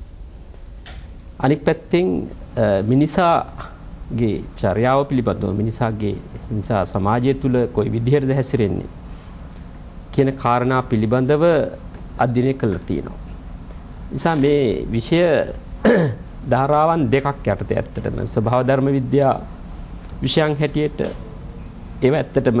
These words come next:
අපි විශ්වවිද්‍යාලයක් ගත්තත්, අ, පීඨ හැටියට ගන්න, ගත්තොත් එහෙම පැහැදිලිවම <clears throat> එකිනෙකට වෙනස් පීඨ. විශේෂ ස්වභාව ධර්ම <clears throat> විද්‍යාව උගන්වන්නේ විද්‍යා පීඨයක. එතකොට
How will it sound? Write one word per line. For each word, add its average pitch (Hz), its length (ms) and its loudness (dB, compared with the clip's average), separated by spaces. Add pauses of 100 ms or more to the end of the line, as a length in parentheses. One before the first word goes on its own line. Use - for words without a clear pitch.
(240)
අපි 107 180 0
විශ්වවිද්‍යාලයක් 135 680 2
ගත්තත්, 135 560 0
අ, 101 220 2 (200)
පීඨ 139 220 4
හැටියට 147 300 2
ගන්න, 131 200 2 (180)
ගත්තොත් 123 420 0
එහෙම 139 160 2 (680)
පැහැදිලිවම 147 580 4 (640)
<clears throat> 160 580 2
එකිනෙකට 143 380 2
වෙනස් 147 320 2
පීඨ. 110 380 0 (760)
විශේෂ 147 440 2
ස්වභාව 147 300 2
ධර්ම 143 240 4 (280)
<clears throat> 147 260 4
විද්‍යාව 131 340 4
උගන්වන්නේ 127 680 2 (220)
විද්‍යා 131 300 4
පීඨයක. 110 520 0
එතකොට - 1200 -4